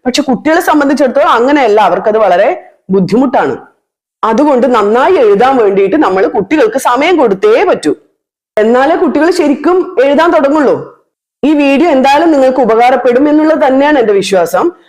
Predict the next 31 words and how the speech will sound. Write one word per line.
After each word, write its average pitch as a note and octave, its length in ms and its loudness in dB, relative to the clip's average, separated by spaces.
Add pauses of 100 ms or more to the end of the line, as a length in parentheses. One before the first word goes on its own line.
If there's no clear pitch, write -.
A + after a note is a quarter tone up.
അപ്പൊ C#4+ 140 -2
നിങ്ങൾ C4 200 2
ടീച്ചർമാർ C#4+ 580 0
തീർച്ചയായിട്ടും B3 680 0
പാരന്റ്സിന് B3+ 580 0
കൂടി G#3+ 240 0
ഈ G#3 120 0
വീഡിയോ G3 360 0
ഷെയർ F3 320 -2
ചെയ്യുക. F3 380 -2 (300)
കാരണം A#3 540 -2 (160)
എങ്ങനെ B3 280 0
കുട്ടികളെ C4+ 320 0
പഠിപ്പിക്കാൻ A3+ 480 -2
തുടങ്ങണം A#3 440 0
എന്ന്, A3+ 240 0 (440)
ആ, A#3+ 40 2 (180)
ഇങ്ങനെ B3 200 2
ആലോചിച്ചിരിക്കുന്ന A#3+ 760 0
പാരന്റ്സിന് G3+ 800 0 (320)
ഈ C4 60 2
വീഡിയോ A#3+ 340 0
കിട്ടുകയാണെങ്കിൽ A#3 720 0
തീർച്ചയായിട്ടും C#4+ 500 0
അവർക്കൊരു A3+ 280 0
ഐഡിയ G3+ 300 0
കിട്ടും. F#3+ 320 -2 (320)
അപ്പൊ A#3+ 120 -2
ഇത് A#3+ 160 2
നിങ്ങൾ A#3 180 0
ടീച്ചേഴ്സിനും C4+ 720 -2